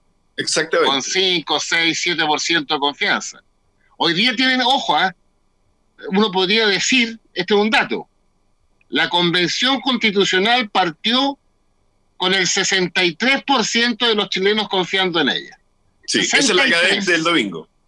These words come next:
Speaker 2: El Congreso hoy día tiene entre seis, siete, seis, cinco de confianza. Esa es la comparación.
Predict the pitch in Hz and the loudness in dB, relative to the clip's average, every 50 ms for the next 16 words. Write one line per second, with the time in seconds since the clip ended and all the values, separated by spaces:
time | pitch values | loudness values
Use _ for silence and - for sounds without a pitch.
0 | _ _ - - _ _ _ _ _ _ _ _ _ _ _ _ _ _ _ _ | _ _ -20 -20 _ _ _ _ _ _ _ _ _ _ _ _ _ _ _ _
1 | _ _ _ _ - - - - _ _ - 160 170 165 - 185 185 180 185 226 | _ _ _ _ -20 -20 -20 -20 _ _ -6 -4 -4 -2 0 0 0 2 2 2
2 | 240 214 233 247 233 220 233 233 233 214 214 220 226 226 220 208 202 190 - 190 | 0 0 0 0 0 2 2 0 0 0 0 0 2 2 2 0 -2 -2 -2 -4
3 | 175 - - 220 226 233 220 220 214 190 - - 214 226 226 220 190 202 196 190 | -4 -2 -2 0 2 2 2 2 2 0 0 0 0 0 2 0 0 -2 -2 -2
4 | - - 220 214 208 - - 240 240 226 208 - 175 160 156 143 120 131 127 113 | -2 0 0 0 0 -2 -2 0 0 0 0 0 0 0 0 -2 -4 -6 -8 -10
5 | - 101 82 67 - - - - - _ _ _ _ _ _ _ _ _ _ _ | -12 -16 -18 -18 -18 -20 -20 -20 -20 _ _ _ _ _ _ _ _ _ _ _
6 | _ _ _ _ _ _ _ - 247 269 - - 285 277 262 233 214 226 214 - | _ _ _ _ _ _ _ -2 -2 0 0 2 2 2 2 2 2 0 0 0
7 | 208 180 170 151 - - 107 87 - | 0 0 0 -2 -2 -4 -6 -8 -10